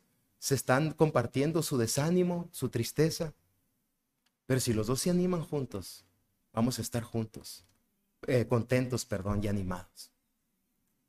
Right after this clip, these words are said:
¿Cómo concluimos, hermanos, este sermón? ¿Cómo concluimos esta meditación en esta mañana?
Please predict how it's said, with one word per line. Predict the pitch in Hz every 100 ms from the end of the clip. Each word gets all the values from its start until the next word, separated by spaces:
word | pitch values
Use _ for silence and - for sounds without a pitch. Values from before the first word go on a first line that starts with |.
| _ _ _ _ _ _ _
¿Cómo | 143 180
concluimos, | 185 185 190 151 143 147 123
hermanos, | 107 101 101 98
este | 123 -
sermón? | 151 131 107 101 92 -
¿Cómo | - 156
concluimos | 180 160 135 127 147 139
esta | 127 - 143
meditación | 127 113 113 98 117 120
en | 113
esta | 107 -
mañana? | 120 101 95 90 98